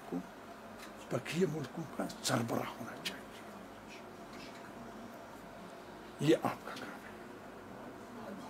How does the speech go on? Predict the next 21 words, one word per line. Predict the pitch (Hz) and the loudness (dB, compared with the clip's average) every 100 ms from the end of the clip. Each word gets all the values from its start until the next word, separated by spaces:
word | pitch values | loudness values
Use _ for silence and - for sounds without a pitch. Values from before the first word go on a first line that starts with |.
| - - - - - - - - - - - - - - - - - - - - - - - - - - - - | -8 -8 -8 -10 -8 -8 -8 -10 -10 -8 -8 -8 -10 -10 -10 -10 -10 -10 -10 -10 -10 -8 -8 -8 -8 -8 -4 4
पाकिस्तान | 123 - 120 - 147 156 | 4 4 0 10 12 12
का | 139 - 147 131 | 12 4 4 4
ताज | - 135 151 180 180 - - - - - - - - | 6 12 12 12 12 -4 -10 -10 -10 -10 -10 10 12
इस | 220 190 | 12 12
लिहाज | 156 160 165 | 12 12 12
से | - | 8
कि | 214 - - | 8 10 12
आप | 151 - | 12 12
किस | - - | 2 -2
तरह | - | -2
पर | - - - | -2 -4 -4
हैं। | - - - - - - - - - - - - - - - - - - - - - - - - - - - - - - | -6 -6 -10 -8 -6 -6 -6 -10 -10 -10 -10 -10 -8 -8 -8 -8 -10 -10 -10 -8 -6 -6 -6 -8 -8 -8 -8 -8 -4 2
इंशाल्लाह | 120 - 120 123 123 | 4 8 10 10 8
आप | 120 120 | 6 6
अपनी | 131 - 131 127 - - - | 4 6 4 2 -2 -8 2
फिक्र | 175 - 185 - - - - - | 2 4 2 2 -10 -10 -2 4
और | 123 | 4
अपनी | 123 143 135 - | 4 6 6 6
अकल | 139 170 165 - - - - - | 6 6 4 0 -8 -8 -10 6
और | 127 127 | 10 12
अपनी | 139 - 151 | 10 8 4